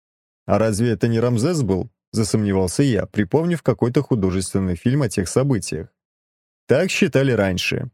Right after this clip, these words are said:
Теперь считается, что Мернептах". "Считается, значит", —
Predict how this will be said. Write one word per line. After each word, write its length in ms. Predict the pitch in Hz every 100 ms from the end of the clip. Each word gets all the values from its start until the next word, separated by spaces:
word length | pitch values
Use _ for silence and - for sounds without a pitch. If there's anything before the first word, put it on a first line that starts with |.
| _
Теперь 280 | - 110 123
считается, 640 | 156 190 180 180 165 -
что 180 | 156 -
Мернептах". 880 | 110 92 98 117 117 - - - _ _ _ _ _
"Считается, 960 | - - 135 - 135 147 120 101 - 95
значит", — 680 | 87 90 82 - - -